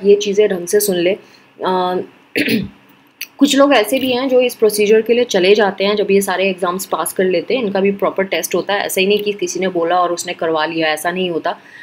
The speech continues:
तो ये तरह तरह के, अ, तरीके से होते हैं।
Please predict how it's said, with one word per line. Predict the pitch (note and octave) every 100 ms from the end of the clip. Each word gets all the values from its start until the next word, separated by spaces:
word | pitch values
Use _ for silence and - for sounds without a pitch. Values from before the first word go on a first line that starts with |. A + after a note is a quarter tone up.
| - - _
तो | B3+ B3+
ये | A#3+ D4 D#4+ -
तरह | A3 G#3+
तरह | G#3+ G#3+ G#3
के, | G#3 D#4
अ, | D#4+ _ _ - F#3+ F3+ D#3+ D#3+ E3 F#3+
तरीके | F#3 F#3
से | F#3+ C4
होते | A3 F3 F3
हैं। | E3